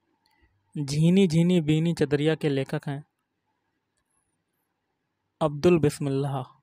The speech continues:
एक सितार में किस प्रकार की ध्वनि तरंगें उत्पन्न होती हैं? प्रगामी एवं तनुदैर्ध्य। कौन सा तत्व सरसों में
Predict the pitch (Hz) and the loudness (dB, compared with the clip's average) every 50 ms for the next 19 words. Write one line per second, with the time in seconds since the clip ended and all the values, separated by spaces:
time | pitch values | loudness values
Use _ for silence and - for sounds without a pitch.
0 | _ _ _ _ _ _ _ _ _ _ _ _ _ _ _ _ _ _ _ _ | _ _ _ _ _ _ _ _ _ _ _ _ _ _ _ _ _ _ _ _
1 | _ _ _ _ _ _ _ _ _ _ _ _ _ _ _ - 180 170 170 - | _ _ _ _ _ _ _ _ _ _ _ _ _ _ _ -2 0 0 0 0
2 | - - 160 - 170 165 165 170 170 165 156 - _ - - 170 - - - - | -2 -2 0 2 2 2 4 2 2 0 -2 -6 _ -4 -4 -4 -4 -4 -4 -4
3 | 143 - 165 160 165 156 - 160 139 151 151 156 160 151 147 143 147 147 151 151 | -2 0 0 0 0 0 0 -2 0 0 0 0 -2 -2 -2 -4 -2 -2 0 0
4 | 143 135 - - 165 156 151 143 131 - 151 143 135 135 139 _ _ _ _ _ | -2 -2 -2 -2 -2 0 0 -2 -2 -2 -4 -4 -4 -6 -10 _ _ _ _ _
5 | _ _ _ _ _ _ _ _ _ _ _ _ _ _ _ _ _ _ _ _ | _ _ _ _ _ _ _ _ _ _ _ _ _ _ _ _ _ _ _ _
6 | 156 156 151 143 151 151 151 156 165 170 175 175 - _ _ _ _ 147 147 147 | -2 0 0 2 2 2 2 2 0 -2 -2 -6 -10 _ _ _ _ 0 0 0
7 | 156 165 160 - 147 143 143 143 147 151 151 143 - 131 131 131 131 - - - | 0 -2 -2 -2 -2 0 0 0 0 0 0 0 -2 -2 -2 -4 -6 -8 -14 -20
8 | - _ _ _ _ _ _ _ _ _ _ _ _ _ _ _ _ _ _ _ | -20 _ _ _ _ _ _ _ _ _ _ _ _ _ _ _ _ _ _ _
9 | _ _ _ _ _ _ _ - 170 185 196 202 - 196 180 - 185 175 - 185 | _ _ _ _ _ _ _ 0 2 2 2 4 2 2 2 2 -2 0 0 -2
10 | 170 - 165 156 156 - - 180 180 180 175 160 151 147 151 | 0 0 0 -2 -2 0 0 0 2 2 0 -2 -4 -6 -8